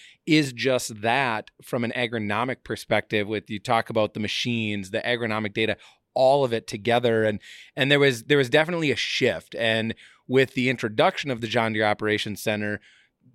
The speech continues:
John Deere brought in all of the equipment. Prior to that, we had Apex, which was solely agronomic data. So,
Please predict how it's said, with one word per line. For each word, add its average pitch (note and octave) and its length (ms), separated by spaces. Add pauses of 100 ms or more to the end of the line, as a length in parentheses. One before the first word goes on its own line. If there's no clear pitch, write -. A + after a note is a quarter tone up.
(140)
John B2+ 360
Deere B2 140
brought A#2 340
in C3 300
all A#2 260
of G#2+ 80
the A2+ 100
equipment. A2 440
Prior C3+ 300
to B2 140
that, C#3 300
we A#2+ 120
had A2+ 260
Apex, C3 560
which C3 220
was A#2 200
solely B2 680
agronomic G2 720
data. G#2 500
So, G#2+ 440